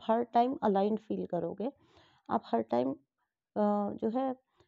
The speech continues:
अब ये जो मैंने बोला कि लोगों से कट के, दुनिया से कट के रहने का मन करता है, तो ये कोई ऐसा वैसा वाला मन नहीं है जब लो-, इंसान डिप्रेशन में जाता है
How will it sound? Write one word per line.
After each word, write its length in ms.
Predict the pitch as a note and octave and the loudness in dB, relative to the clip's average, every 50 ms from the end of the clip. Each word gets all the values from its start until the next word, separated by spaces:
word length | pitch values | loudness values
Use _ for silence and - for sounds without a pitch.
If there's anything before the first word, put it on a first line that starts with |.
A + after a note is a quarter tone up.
| _ _ _ - A3+ | _ _ _ 2 2
अब 120 | A#3+ A#3+ - | 2 2 2
ये 240 | B3+ B3 C4 C4+ B3 | 0 0 2 0 2
जो 120 | C4 C4+ | 2 2
मैंने 220 | C4 B3+ B3+ B3+ | 2 2 2 0
बोला 280 | B3 A#3 A3+ G#3 A3+ A#3 | 2 2 2 2 2 0
कि 160 | A#3 - C4 | 0 0 2
लोगों 320 | A#3+ A3 G#3 G3+ G3+ A3 A3+ | 2 4 2 4 2 0 0
से 160 | - A3+ A3 | 2 0 0
कट 240 | - G#3+ G3+ G#3 - | 0 0 -2 -2 -2
के, 200 | - A3 G#3+ G#3 | 0 0 2 2
दुनिया 420 | G#3+ A3 G#3+ A3 A3 A3 A3 A3+ | 2 2 2 2 0 0 -2 -4
से 180 | A3 - A3 G#3+ | -4 -4 -6 -2
कट 220 | - G#3 G3 - | -2 -2 -4 -2
के 140 | - - G#3+ | -2 -2 0
रहने 260 | G3+ G3+ G3 G3 G3+ | 0 0 -2 -4 -4
का 120 | - G#3 | -4 -2
मन 180 | G3+ G#3 G#3 G#3 | -2 -2 -2 -2
करता 300 | G3+ - G3+ G3 - A3 | -2 -4 -6 -4 -2 -4
है, 60 | A3 | -4
तो 120 | A3+ - C4+ | -2 -2 0
ये 120 | C#4 D4+ | 0 0
कोई 180 | D4+ - D#4 D#4 | 0 0 0 2
ऐसा 520 | C#4+ A#3 A3+ - B3+ B3 B3+ B3+ B3+ - - | 2 0 0 2 2 2 2 2 0 -2 -2
वैसा 360 | G#3+ A#3 A#3 A3 A3+ - C4 | 2 4 4 2 2 0 -2
वाला 240 | C4+ C4+ C4+ C4+ C4+ | 0 0 2 2 2
मन 160 | C4 B3+ B3+ | 2 2 0
नहीं 200 | B3 B3+ D4 F#4+ | 0 0 0 0
है 160 | F#4+ D4 A3+ | 0 0 0
जब 180 | A3 A3 A3 A3+ A3+ | 0 -2 -2 0 0
लो-, 220 | A3+ A3+ G#3+ - | 0 0 0 -2
इंसान 400 | A3 A3 A3 G#3+ G#3+ G#3+ G#3+ A3 | 0 0 2 2 2 2 2 2
डिप्रेशन 520 | G#3+ G#3+ - - F#3+ F#3+ F3+ - - G#3+ | 0 -2 0 2 2 2 2 0 -2 0
में 140 | G#3+ G#3+ G#3+ | 0 0 2
जाता 300 | G3+ G#3 F3+ - - F#3 | 4 2 2 2 2 0
है 120 | F#3+ F#3 | 0 0